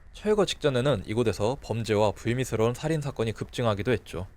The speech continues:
사람들은 정부가 구룡을 철거하기 위해 참혹한 수단을 동원했다고 믿고 있습니다. 음? 그런 스토리였구나. 아,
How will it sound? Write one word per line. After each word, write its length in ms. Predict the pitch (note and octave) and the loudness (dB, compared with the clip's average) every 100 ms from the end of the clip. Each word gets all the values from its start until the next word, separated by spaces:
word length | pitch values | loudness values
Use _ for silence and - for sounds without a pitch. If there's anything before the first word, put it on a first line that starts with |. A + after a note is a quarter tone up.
| - | -16
사람들은 420 | - F3 F3+ D#3+ C3+ | -2 0 2 0 0
정부가 440 | B2 B2+ A2+ G#2 | -2 0 4 4
구룡을 340 | B2+ A#2 A#2+ | 4 0 0
철거하기 540 | A2 D#3 E3 E3+ D3 G2 | 0 -2 0 2 2 -2
위해 180 | F#2 G#2 | 0 -2
참혹한 440 | - F3 F#3+ D#3+ | -2 -2 -2 -2
수단을 340 | D3 B2 A#2+ A#2 | -2 0 0 0
동원했다고 540 | - A2 G#2+ - B2 | -2 0 0 0 -2
믿고 220 | G2 - | -2 -6
있습니다. 520 | F#2 F#2+ F2 F2 - - - - - - - - - - - - - - - - - - - - - - | -8 -8 -8 -6 -8 -10 -18 -20 -18 -12 -4 0 2 2 2 2 2 2 2 -2 -12 -20 -20 -20 -20 -14
음? 400 | G#2 G2+ A2 C#3+ - - - | -8 -4 -4 -6 -10 -18 -18
그런 320 | - A2+ A#2+ A#2+ | -4 4 4 4
스토리였구나. 960 | - A2 G2+ G#2 A2 A#2 F#2+ F2 F#2 - - - | -2 0 0 0 -2 0 -2 -4 -10 -14 -16 -4
아, 920 | F#2 F#2+ F#2+ G2 G2 F#2+ F#2+ F#2+ F#2+ | 0 2 2 0 -2 -4 -6 -8 -10